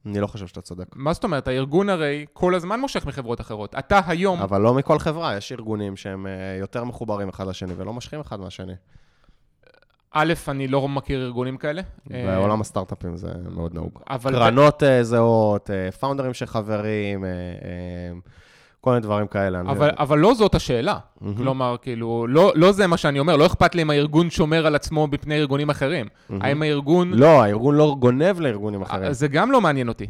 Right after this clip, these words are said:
Speaker 2: האם הארגון הוא לויאלי כלפיך? כלומר, האם אתה עכשיו עברת, אה, עברת מסטארט-אפ A לסטארט-אפ B, בין סטארט-אפ A לסטארט-אפ B אין שום קשרים.
Speaker 1: מהמם.
Speaker 2: בסדר? עכשיו, האם, אה, הארגון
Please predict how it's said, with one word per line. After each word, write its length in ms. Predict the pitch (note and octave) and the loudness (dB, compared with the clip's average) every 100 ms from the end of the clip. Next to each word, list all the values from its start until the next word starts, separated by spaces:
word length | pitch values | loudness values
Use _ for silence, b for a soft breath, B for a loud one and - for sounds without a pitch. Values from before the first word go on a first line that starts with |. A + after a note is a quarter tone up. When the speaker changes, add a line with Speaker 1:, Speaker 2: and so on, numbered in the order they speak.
| - | -6
Speaker 2:
האם 220 | C3+ F3+ | -2 2
הארגון 380 | F#3+ D#3+ D#3 G3+ | 2 4 4 6
הוא 100 | F#3+ | 6
לויאלי 320 | D#3+ D#3+ F3+ | 6 4 0
כלפיך? 460 | - D3 G#3+ - F#2+ _ | 0 0 -2 -4 -12 _
כלומר, 320 | D3 C#3+ C#3+ | -2 2 2
האם 180 | F3 B3+ | 2 0
אתה 160 | - A3 | 2 0
עכשיו 260 | G#3+ G3+ | 2 0
עברת, 360 | D#3+ E3+ E3+ F3+ | 2 0 0 -2
אה, 180 | E3+ E3+ C3+ C3 B2+ B2 B2 | -2 -4 -8 -8 -8 -8 -6
עברת 280 | B2+ D#3 D#3+ | -2 -2 -2
מסטארט-אפ 500 | D3+ - C#3+ C#3+ C3+ | -6 -4 -4 -4 -4
A 40 | |
לסטארט-אפ 500 | D#3 D3+ - C3+ C3 | -2 -2 -4 -4 -4
B, 200 | B2+ F#3 | -2 0
בין 140 | E3 E3+ | 0 -2
סטארט-אפ 460 | - D#3 - C3+ C#3 | -4 -4 -4 -6 -4
A 40 | D3 | -4
לסטארט-אפ 380 | C#3 - C#3 C3 C#3 | -4 -4 -4 -4 -6
B 20 | |
אין 200 | D3 C#3 | -6 -8
שום 200 | - C3+ | -6 -8
קשרים. 320 | - B2 G2+ B2 _ _ _ _ _ | -4 -6 -6 -14 _ _ _ _ _
Speaker 1:
מהמם. 80 | G#2+ | -6
Speaker 2:
בסדר? 340 | G2+ D#3 F3 C3+ | -2 0 0 -4
עכשיו, 380 | A2 - F3+ D3+ | -4 0 2 2
האם, 280 | D#3 F3+ E3+ b b b _ - | 0 -2 -6 b b b _ -6
אה, 60 | C3+ C3 B2+ B2 A#2+ - | -2 -2 -2 -2 -4 -6
הארגון 720 | A#2+ C3+ C3 B2+ E3 F3 | -4 -2 -2 4 4 4